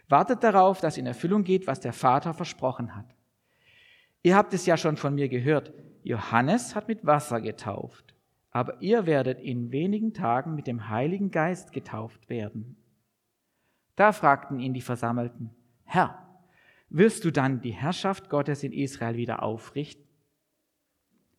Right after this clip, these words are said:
Jesus antwortete: "Ihr braucht die Zeiten und Fristen nicht zu kennen.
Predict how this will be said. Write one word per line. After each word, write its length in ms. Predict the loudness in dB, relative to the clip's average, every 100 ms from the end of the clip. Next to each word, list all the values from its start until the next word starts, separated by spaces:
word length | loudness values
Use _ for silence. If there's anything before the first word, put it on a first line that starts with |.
| _ _ _ _ -2
Jesus 360 | 0 0 -4
antwortete: 640 | -4 -4 -4 -8 -10 -16 -18 _ _ _ _ _ _ _ _ -2
"Ihr 160 | 0
braucht 300 | 2 0 0
die 80 | -2
Zeiten 320 | 0 2 2 -4
und 100 | -6
Fristen 400 | -10 -10 -8 -8
nicht 180 | -10
zu 80 | -16
kennen. 600 | -18 -10 -6 -6 -8 -12